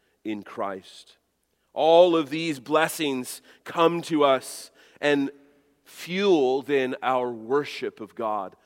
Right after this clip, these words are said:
We praise God because of the things he has done. He is praiseworthy. Well, friends, with that in mind, I invite you to turn to Ephesians chapter one.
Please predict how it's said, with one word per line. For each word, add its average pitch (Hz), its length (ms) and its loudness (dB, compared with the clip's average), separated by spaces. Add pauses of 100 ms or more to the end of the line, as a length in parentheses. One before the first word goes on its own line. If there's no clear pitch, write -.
(320)
We 156 120 -6
praise 214 560 2
God 117 400 2 (380)
because 139 280 -4
of 120 60 -18
the 120 100 -6
things 127 320 -8
he 185 400 -12
has 113 220 -10
done. 110 400 -8 (440)
He 139 100 -16
is 120 200 -10
praiseworthy. 110 1000 -8 (460)
Well, 165 120 -4
friends, 180 240 0
with 165 120 2
that 185 120 8
in 160 120 6
mind, 156 340 6
I 139 60 4
invite 147 280 0
you 143 60 -14
to 135 60 -2
turn 151 320 -2
to 131 80 2
Ephesians 131 680 -8 (380)
chapter 131 280 -2
one. 117 540 -4